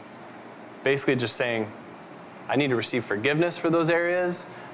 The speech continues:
I need to recognize that God loves me in the midst of all of that, um, and that he longs to work through those things sometimes." And so then the fifth part is, like, with hope, look toward tomorrow. What newness,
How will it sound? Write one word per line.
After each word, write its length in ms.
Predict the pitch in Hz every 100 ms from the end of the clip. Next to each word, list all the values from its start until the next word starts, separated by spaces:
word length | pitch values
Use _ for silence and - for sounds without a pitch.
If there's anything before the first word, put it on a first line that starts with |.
| - -
I 40 |
need 80 | 127
to 80 | 117
recognize 420 | 117 131 120 110
that 120 | 101
God 220 | 110 104
loves 320 | 107 123 151 165
me 140 | 170
in 100 | 165
the 60 | 165
midst 260 | 165 -
of 80 | 151
all 240 | 147 151
of 120 | 151 143
that, 460 | 143 175 185 - - -
um, 300 | 123 127 120 -
and 100 | 139
that 80 | 151
he 80 | 151
longs 240 | 151 151
to 80 | 147
work 220 | 139 135
through 280 | - 175 165
those 240 | 123 113
things 240 | 113 107 101
sometimes." 600 | 113 104 98 101 - - -
And 160 | 120
so 100 | 120
then 140 | 139 139 -
the 80 | 147
fifth 140 | 131
part 240 | - 147 135
is, 160 | 117
like, 200 | 120 107 - - -
with 120 | 117 -
hope, 300 | 147 165 135
look 220 | 131 -
toward 240 | 139 127
tomorrow. 440 | 143 131 123 101 - - - - -
What 180 | 123 135
newness, 680 | 131 139 143 143 - -